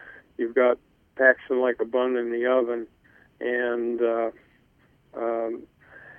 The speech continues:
but, you know, the football god smiled on Paxson anyway, 'cause he goes to the team that just won the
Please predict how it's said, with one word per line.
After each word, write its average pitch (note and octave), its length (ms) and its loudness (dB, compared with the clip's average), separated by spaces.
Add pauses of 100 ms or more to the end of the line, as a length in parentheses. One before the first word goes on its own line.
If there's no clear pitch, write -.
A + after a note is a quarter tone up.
(800)
but, D#3+ 340 10 (840)
you F#3+ 140 12
know, D#3+ 220 10
the C#3 80 -2
football D3 340 6
god C3+ 340 6 (120)
smiled C3+ 380 4
on B2 280 0 (520)
Paxson C3 480 0
anyway, A#2+ 560 0
'cause A#2 220 -14
he A#2 80 -2
goes B2 320 0 (160)
to A#2+ 280 4 (800)
the A#2 140 -2
team C#3 280 2
that B2 160 0
just C3 200 2
won B2 240 0
the A#2 100 -4